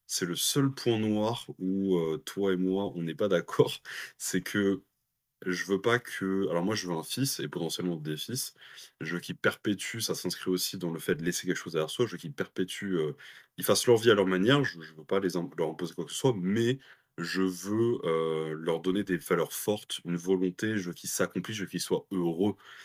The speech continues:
Euh, et donc, je leur laisserai pas être des, être des gosses de riches ou quoi que ce soit de trop avantageux. Je veux qu'ils se bâtissent comme moi j'ai dû me bâtir, bien que je pars pas non plus, euh, d'un, d'une si mauvaise situation sociale à la base, pas du tout.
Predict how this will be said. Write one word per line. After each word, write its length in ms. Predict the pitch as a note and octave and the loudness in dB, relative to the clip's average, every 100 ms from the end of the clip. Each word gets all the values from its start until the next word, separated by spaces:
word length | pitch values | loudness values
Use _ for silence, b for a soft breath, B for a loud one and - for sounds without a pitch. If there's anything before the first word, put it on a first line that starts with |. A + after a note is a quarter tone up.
| B B B B - | B B B B -6
Euh, 760 | E2+ E2+ D#2+ D#2+ D#2+ D#2 D2 C#2 - _ _ _ _ _ _ _ - _ - | -2 -2 -2 -4 -4 -4 -4 -6 -10 _ _ _ _ _ _ _ -20 _ 0
et 200 | G#2 G#2 | 4 4
donc, 220 | G#2+ A2 - _ _ | 4 -2 -6 _ _
je 200 | G2 F#2 | -4 2
leur 180 | G2 G#2 | 4 6
laisserai 340 | G#2+ - A2 | 4 2 0
pas 100 | G2+ A#2+ | 4 4
être 120 | G2+ | 4
des, 180 | G2 F#2+ | 0 0
être 120 | F#2 | 2
des 100 | F#2+ | 2
gosses 240 | G2 G2 | 4 2
de 100 | F#2 | 4
riches 360 | F2+ F#2+ G2+ - | 4 4 2 -2
ou 60 | F2+ | -4
quoi 120 | F2+ | -4
que 80 | - | -4
ce 80 | F#2 | -4
soit 160 | G2+ | -4
de 40 | F#2 | -4
trop 260 | - F2 | -2 0
avantageux. 560 | F2 E2+ E2+ D#2 F2+ A2+ B B B B | 0 0 -2 -2 -2 -4 B B B B
Je 200 | E2 E2+ | -10 -6
veux 60 | G2+ | -4
qu'ils 120 | - | -4
se 60 | F2+ | 2
bâtissent 440 | F2+ F2 - - | 2 2 -2 -4
comme 160 | F2+ F2 | 0 2
moi 160 | G2 | 2
j'ai 140 | G#2 F2+ | 2 -2
dû 120 | F2 | -2
me 160 | F2 E2 | -2 0
bâtir, 520 | E2 D2 - A2 A#2 | -2 -2 -2 -4 -4
bien 220 | D#2 D#2+ | -6 -8
que 100 | D2 | -6
je 120 | G2+ - | -8 -6
pars 200 | - - | -10 -4
pas 140 | G#2 | -2
non 140 | F#2 D#2+ | -2 -4
plus, 340 | - A#2 C3 B B B _ - | -6 -4 -4 B B B _ -6
euh, 560 | D#2 D#2+ D#2 D#2 D2+ D2 | -2 -2 -2 -2 -2 -4
d'un, 400 | D2 D#2 D#2 D#2 | -4 -4 -2 -4
d'une 160 | D#2+ | -8
si 300 | D2+ - - | -4 -2 0
mauvaise 320 | G2+ F2 F#2+ - | 0 2 2 2
situation 460 | - - D#2+ - F2+ | -2 -4 -4 -4 -6
sociale 340 | D#2+ - F2+ | -4 -2 0
à 40 | C#2+ | 0
la 40 | |
base, 180 | E2+ F2+ | -4 -6
pas 120 | F2 | -8
du 120 | E2+ | -8
tout. 120 | E2 | -12